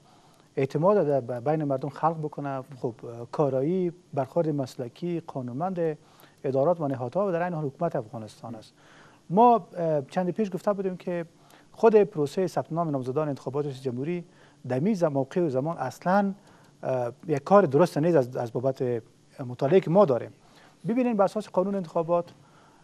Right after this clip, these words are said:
تقویم انتخاباتی حداقل چهار ماه پیش از روز برگزاری انتخابات اعلام شود و یکی از مراحلی که بعد از تقویم، نشر تقویم اجرایی می‌شه، ثبت نام نامزدان انتخابات ریاست جمهوری و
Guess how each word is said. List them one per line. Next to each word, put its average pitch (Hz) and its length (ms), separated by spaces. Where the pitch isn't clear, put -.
تقویم 202 300
انتخاباتی 185 640
حداقل 180 540
چهار 190 400
ماه 113 240
پیش 175 200
از 135 200
روز 147 260
برگزاری 131 360
انتخابات 147 440
اعلام 175 340
شود 254 280
و 151 340
یکی 226 400
از 151 140
مراحلی 208 480
که 185 200
بعد 170 200
از 143 140
تقویم، 131 520
نشر 160 260
تقویم 135 400
اجرایی 165 280
می‌شه، 240 260
ثبت - 240
نام 202 140
نامزدان 160 340
انتخابات 139 360
ریاست 123 200
جمهوری 135 340
و 190 280